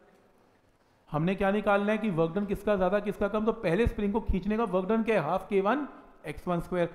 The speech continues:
और दूसरे का क्या है? हाफ के टू एक्स टू स्क्वायर।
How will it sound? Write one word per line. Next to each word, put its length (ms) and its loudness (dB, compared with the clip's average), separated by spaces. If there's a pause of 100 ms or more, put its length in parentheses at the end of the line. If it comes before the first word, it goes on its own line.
(160)
और 100 2
दूसरे 360 0
का 120 4
क्या 180 2
है? 320 -2
हाफ 260 2
के 120 2
टू 260 2 (440)
एक्स 220 -8
टू 120 -2
स्क्वायर। 360 -6